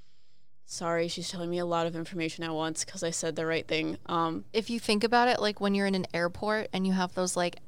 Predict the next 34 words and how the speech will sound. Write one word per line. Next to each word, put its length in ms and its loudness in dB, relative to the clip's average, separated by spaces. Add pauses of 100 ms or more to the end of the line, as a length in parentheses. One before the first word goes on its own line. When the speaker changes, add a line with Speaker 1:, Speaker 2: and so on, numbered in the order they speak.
Speaker 2:
elevator 600 4
things 500 2
that 260 6
move 480 4
you, 400 6
but 120 6
it's 160 4
on 140 6
a 60 2
straight 500 2
line, 520 2
it's 200 2
like 300 4
that. 360 4
That's 240 4
how 160 4
the 160 2
energy 400 2
in 80 0
the 60 0
house 380 0
moves. 400 0
Each 360 0
area 420 6
Speaker 1:
Well, 80 8
I'm 20 8
Speaker 2:
of 60 8
Speaker 1:
not 100 10
Speaker 2:
the 60 6
Speaker 1:
talking 380 8
Speaker 2:
house 160 4
Speaker 1:
necessarily 600 2
about 320 4
that. 340 6